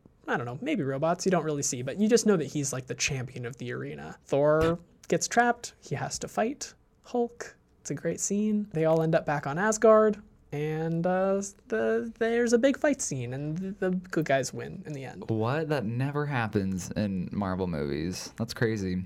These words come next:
Speaker 2: But
Speaker 1: Yeah.
Speaker 2: yeah, that's it. I feel like that was complicated. I feel like when I
Speaker 1: It's
Speaker 2: wrote
Speaker 1: very
Speaker 2: about
Speaker 1: co-,
Speaker 2: it
Speaker 1: you know, when you start explaining it, it's like,
Speaker 2: Yeah, it's
Speaker 1: "Wow,
Speaker 2: like
Speaker 1: this is incredibly convoluted."
Speaker 2: Which is weird, 'cause, like, when I watched it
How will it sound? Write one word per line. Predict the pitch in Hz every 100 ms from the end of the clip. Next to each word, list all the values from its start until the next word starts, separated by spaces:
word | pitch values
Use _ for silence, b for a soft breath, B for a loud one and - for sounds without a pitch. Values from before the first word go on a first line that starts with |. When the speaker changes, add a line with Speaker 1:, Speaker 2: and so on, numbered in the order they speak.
| - -
Speaker 2:
But | 151
Speaker 1:
Yeah. | 101 120
Speaker 2:
yeah, |
that's | 104 92
it. | 104 92 - B B
I | -
feel | 135 180
like | 180
that | 127
was | 110 123
complicated. | 101 82 85 107 - -
I |
feel | 95 110
like | 110
when | 113
I |
Speaker 1:
It's | 110
Speaker 2:
wrote | 90 98
Speaker 1:
very | 170 202 196
Speaker 2:
about | 185
Speaker 1:
co-, |
Speaker 2:
it | 185
Speaker 1:
you | 196
know, | 220
when | 202 240
you | 277
start | - 254
explaining | 160 - - 160 262 277
it, | 160
it's | 123 -
like, | 123 113
Speaker 2:
Yeah, | 127
it's | 135
Speaker 1:
"Wow, | 135
Speaker 2:
like | 214
Speaker 1:
this | 208
is | 143
incredibly | 123 - 277 190 143
convoluted." | 143 135 127 131 127 117 123
Speaker 2:
Which | 123 127
is | 147
weird, | 113 123 117
'cause, | 110
like, | 98
when | 95 95
I | 80 - -
watched | 90 85 78 -
it | 71